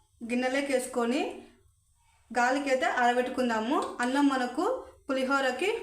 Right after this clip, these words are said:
పొడి పొడిగా ఉంటుంది. చూడండి, ఇప్పుడు అన్నం అయితే అయిపోయింది కదా, ఆ అన్నము ఇలా పెద్ద ప్లేట్లో అయితే వేసుకున్నాను. ఇప్పుడు ఇది మనము ఫ్యాన్ గాలికి వెళ్తే మనకు మొత్తం పొడి పొడిగా అయిపోతుంది. ఇప్పుడైతే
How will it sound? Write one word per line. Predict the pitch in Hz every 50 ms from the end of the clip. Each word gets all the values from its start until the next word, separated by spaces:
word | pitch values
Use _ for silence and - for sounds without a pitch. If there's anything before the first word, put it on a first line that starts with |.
| - - - -
పొడి | 262 254 254 254 -
పొడిగా | 254 247 247 254 277 285 277 247
ఉంటుంది. | 233 226 233 226 220 214 262 330 440 523 - - - - _ _ _ _ _ _ _ _ _ _ _ _ _ _ _ _ _ _ _ _ _ _ _ _ _ _ _ _ _ _ _ - -
చూడండి, | 254 254 254 247 247 247 277 320 403 403 - - - - - _ _ - 247
ఇప్పుడు | 233 - 254 277 320 349 - - 233
అన్నం | 233 247 285 285 285 269
అయితే | 254 277 277 254
అయిపోయింది | 233 233 240 254 254 247 233 233 -
కదా, | 214 202 208 233 302 392 - - - - - 220
ఆ | 220 226 226
అన్నము | 233 233 247 262 277 339 392 - - - 240
ఇలా | 233 233 233 233
పెద్ద | 214 208 233 233 233
ప్లేట్లో | 247 247 233 233 240 240
అయితే | 240 311 302 233
వేసుకున్నాను. | 220 208 - - 233 220 214 196 196 196 226 311 392 - - - - - - - - 247
ఇప్పుడు | 240 - 269 262 262
ఇది | 247 247 247 240
మనము | 233 233 233 233 254 302 - - - -
ఫ్యాన్ | 277 240 226 233 240 233
గాలికి | 240 240 247 254 254 247 233
వెళ్తే | 233 220 208 - 254 294 359 - - - - - - - - - - - - -
మనకు | 240 233 240 - 311 294 277
మొత్తం | 240 - - 269 254 -
పొడి | 240 233 233 226 233
పొడిగా | 240 226 233 254 269 269
అయిపోతుంది. | 226 - - 214 208 - 214 208 202 208 277 359 392 - - -
ఇప్పుడైతే | 226 - 254 247 240 240 302